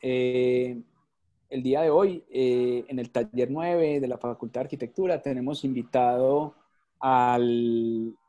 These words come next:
a un, un invitado muy especial, es el estudio Área cuatro. Tenemos aquí a, a William Castaño,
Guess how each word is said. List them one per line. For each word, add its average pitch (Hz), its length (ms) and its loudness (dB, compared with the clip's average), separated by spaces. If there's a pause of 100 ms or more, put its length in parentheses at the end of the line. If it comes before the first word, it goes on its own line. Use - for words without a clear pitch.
(240)
a 127 100 0
un, 123 320 -4
un 139 140 -8
invitado 135 540 0
muy 143 240 -2
especial, 165 760 0 (220)
es 120 600 -6
el 135 100 -4
estudio 131 720 -2 (100)
Área 131 280 -2
cuatro. 165 600 -4 (160)
Tenemos 127 500 -4
aquí 123 520 -4
a, 131 300 -2
a 127 240 -10
William 127 480 -4
Castaño, 156 800 -8